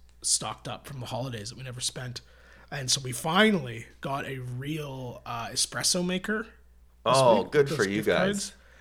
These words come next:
Speaker 1: Just
Speaker 2: Yeah.
Speaker 1: like a thrilling purchase.
Speaker 2: The power's in, the power's in your hands now.
Speaker 1: Exactly.
Speaker 2: That's gotta feel good.
Speaker 1: It felt, felt great, especially, and it's right in time for summer, so, like, we can make proper iced coffees,
Speaker 2: Awesome.
Speaker 1: which is really what I wanted it for.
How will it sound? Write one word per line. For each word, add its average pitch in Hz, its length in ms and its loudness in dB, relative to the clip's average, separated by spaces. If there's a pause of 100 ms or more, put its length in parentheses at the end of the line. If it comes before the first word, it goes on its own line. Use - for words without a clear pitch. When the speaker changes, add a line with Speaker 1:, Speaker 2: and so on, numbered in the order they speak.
(220)
Speaker 1:
Just 156 320 8
Speaker 2:
Yeah. 87 80 8
Speaker 1:
like - 280 -2 (1000)
a 156 60 -4
thrilling 151 500 0
purchase. - 560 -8
Speaker 2:
The - 80 -8
power's 110 340 8
in, 101 140 2
the 98 60 0
power's 107 320 8
in 101 80 2
your 107 140 6
hands 90 300 2
now. - 220 -6 (240)
Speaker 1:
Exactly. 147 600 4 (280)
Speaker 2:
That's - 160 -6
gotta 80 140 2
feel - 160 -4
good. 57 260 -4 (180)
Speaker 1:
It 160 80 -8
felt, - 260 0
felt 170 180 0
great, 127 200 -4
especially, 196 400 4
and 170 160 -2
it's - 160 -10
right 180 200 4
in 196 100 4
time 180 340 2
for 151 100 -6
summer, 175 460 0
so, 156 180 0
like, 113 200 -8
we 123 60 -10
can 127 120 -8
make 117 200 -12
proper 131 440 -8
iced - 240 -2
coffees, 156 380 -6
Speaker 2:
Awesome. - 120 4 (180)
Speaker 1:
which - 80 -10
is - 120 -10 (340)
really 131 300 -8
what 139 100 -6
I 117 140 -4
wanted 151 260 -4
it 151 120 -8
for. 160 340 -6